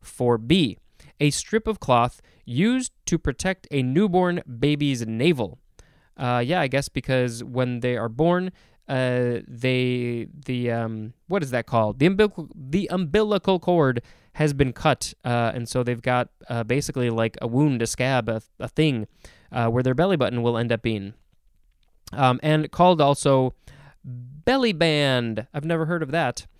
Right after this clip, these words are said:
Maybe I should start wearing a band across my belly and call it my belly band. All right,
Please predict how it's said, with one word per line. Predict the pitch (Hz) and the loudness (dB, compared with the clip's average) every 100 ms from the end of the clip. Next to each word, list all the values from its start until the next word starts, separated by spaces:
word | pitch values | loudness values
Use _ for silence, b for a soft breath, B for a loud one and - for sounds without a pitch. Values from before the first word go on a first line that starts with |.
| b b b b | b b b b
Maybe | 151 160 | 0 2
I | |
should | 165 156 | 0 -2
start | - 156 139 | -2 -2 0
wearing | 139 143 | 0 0
a | 135 | 0
band | 120 117 131 147 147 | -4 -2 2 2 0
across | - 143 135 | 0 -2 0
my | 135 131 | -2 -2
belly | 113 131 147 143 113 | 0 2 4 2 0
and | 110 | -4
call | 120 135 147 | -2 0 0
it | |
my | 156 165 | -2 -2
belly | 180 180 | 0 2
band. | 135 131 123 117 110 107 - _ b b b b | 2 2 0 -2 -4 -8 -14 _ b b b b
All | 143 | 2
right, | 143 135 120 | 4 4 2